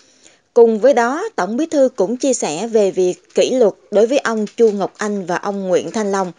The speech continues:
qua vụ sai phạm trong kit test Việt Á. Trong bối cảnh cả hệ thống chính trị, nhất là đội ngũ y bác sĩ, nhân viên y tế, lực lượng vũ trang gồng mình chống dịch, có những người hy sinh tính mạng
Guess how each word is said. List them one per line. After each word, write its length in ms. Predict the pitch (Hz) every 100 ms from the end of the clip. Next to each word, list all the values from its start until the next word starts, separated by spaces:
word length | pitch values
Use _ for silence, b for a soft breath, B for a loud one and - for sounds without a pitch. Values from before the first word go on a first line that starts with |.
| B B B -
qua 240 | 269 269
vụ 280 | 208 165 170
sai 240 | 233 226
phạm 300 | 208 151 147 147
trong 220 | 196 180
kit 320 | - 254 -
test 180 | 247 285 -
Việt 200 | 185 -
Á. 260 | 170 190 285 _ _ _ _ _ _ _ _ _ B B B B B
Trong 160 | 311 294
bối 100 | 330 -
cảnh 260 | 180 220
cả 340 | 254 208 170 269
hệ 200 | 208 175
thống 320 | 208 202 302
chính 280 | 254 277 330
trị, 300 | 226 165 165
nhất 220 | 220 330 240
là 240 | 185 165
đội 180 | 160 180
ngũ 280 | 185 156 -
y 200 | 226 208
bác 220 | 262 294
sĩ, 300 | - 190 180 - -
nhân 220 | 214 196
viên 160 | 208 -
y 100 | 208 -
tế, 260 | 196 220 320 B B
lực 200 | 233 233
lượng 240 | 233 202 208
vũ 180 | 185 247
trang 280 | 254 240 233
gồng 280 | 196 180 180
mình 200 | 180 165
chống 260 | 180 220 240
dịch, 140 | 190 - B B B -
có 80 | 359
những 280 | 269 226
người 280 | 285 240 220
hy 220 | 240 277
sinh 280 | 247 254 247
tính 300 | 254 254 370
mạng 260 | 277 180